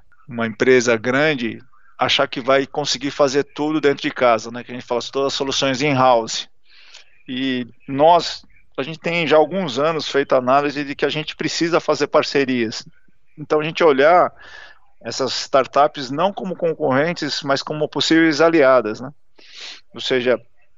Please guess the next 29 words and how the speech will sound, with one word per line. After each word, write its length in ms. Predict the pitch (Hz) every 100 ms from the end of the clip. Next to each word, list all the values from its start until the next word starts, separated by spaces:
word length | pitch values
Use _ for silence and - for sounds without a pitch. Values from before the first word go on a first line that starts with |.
| -
a 40 | 127
gente 200 | 151 -
poder 240 | 156 165
combinar 800 | 165 170 156 156 143 139 127 110 - - -
as 260 | 139 117 123
nossas 380 | 147 - 156
fortalezas, 800 | - 139 - 123 123 160 139 120
né? 180 | 127 131
O 40 |
fato 420 | 127 - 139 143 139
de 80 |
eu 100 | 139
ter 560 | 135 135 131 127 117 110
milhões, 840 | 110 127 131 143 151 135 - - - -
eh, 300 | 107 110 107
de 100 | 120
informações, 800 | 135 135 135 - 131 131 117 117
o 40 |
fato 300 | - 127 -
de 60 | 131
eu 80 | 123
ter 180 | 135
tecnologia, 760 | 123 135 139 135 131 123 127 127
o 60 | 120
fato 260 | 131 -
de 60 | 120
ter 100 | 135
acesso 380 | 123 143 135 139
a 160 | 117